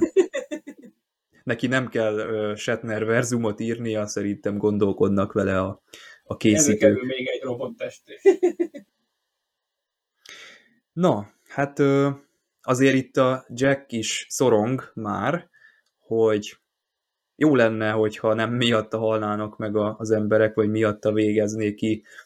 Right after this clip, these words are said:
Speaker 1: ez az őrült a hídon a legénységnek az összes tagját, és először fel szeretne menni, természetesen Pikárék lebeszélik róla,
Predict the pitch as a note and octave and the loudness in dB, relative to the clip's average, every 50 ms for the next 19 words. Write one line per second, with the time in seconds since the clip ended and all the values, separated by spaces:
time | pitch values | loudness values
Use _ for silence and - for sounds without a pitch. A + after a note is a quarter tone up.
0 | _ _ _ - - - A2+ B2+ A#2+ A#2+ A#2+ A#2+ A#2 A2+ A2+ A2 A2 G#2+ A#2 G#2+ | _ _ _ -18 -8 -4 0 0 2 4 6 6 6 4 4 0 0 0 0 0
1 | A2+ A#2 A2 A2 G2+ A2 A2 A2+ C#3 D#3+ D3 - _ _ _ _ _ - A2+ A2+ | 0 0 0 2 4 4 4 4 4 2 -2 -4 _ _ _ _ _ -8 -4 -2
2 | G#2+ G#2 A2 A2 - - A#2 A#2 A2+ A2+ A2 G#2+ G#2+ - - A2 G#2 G#2+ G#2 G#2+ | -2 -2 -4 -6 -8 -6 -4 -2 -2 -2 -2 -4 -4 -4 -4 -4 -4 -4 -4 -6
3 | G#2+ A#2 A2 A2+ A2 - - A2 G#2+ - - - A2 G#2+ A2+ A2+ B2 C3 D3 D3 | -4 -4 -2 -2 -2 -4 -4 -6 -8 -6 -4 -6 -4 -4 -2 -2 0 0 0 -2
4 | - - _ _ _ _ _ _ _ _ _ _ _ _ _ _ - A#2 A#2 A2+ | -4 -10 _ _ _ _ _ _ _ _ _ _ _ _ _ _ -6 -2 0 2
5 | A2+ A2+ A2 - - - - - _ _ _ _ _ - C3+ C3+ B2+ A#2+ A#2+ - | 2 2 2 -2 -6 -8 -10 -14 _ _ _ _ _ -2 0 2 2 2 2 2
6 | A#2+ A2+ - - B2+ A#2+ A2+ A#2 - A#2+ A2 G#2 G#2+ G#2 G2+ A#2 C#3+ D3+ D3 C3 | 0 0 2 2 2 2 2 2 2 2 2 0 0 -4 -4 -2 -2 0 0 -2
7 | A2+ - B2 A#2 A2+ A2 A2 G#2+ - G#2+ - A2+ - - A2 G2+ G#2 G#2 - A2+ | -2 0 0 0 0 -2 -4 -4 -6 -6 -4 -4 -4 -2 -2 -2 -2 -2 -6 -6
8 | G#2 - G#2+ G#2 G2+ G2+ G2+ G2+ G2+ - - _ - A#2+ A2+ G#2 A2+ A2 - - | -4 -2 -2 0 0 0 -2 -4 -4 -8 -18 _ -6 -4 -2 -2 -2 -4 -2 -4
9 | B2+ B2+ B2+ C3+ C3+ - D3 D3 D3+ D#3 E3+ F3+ G3 G3 - | -2 -2 -2 -4 -4 -2 0 0 2 2 2 0 -2 -4 -8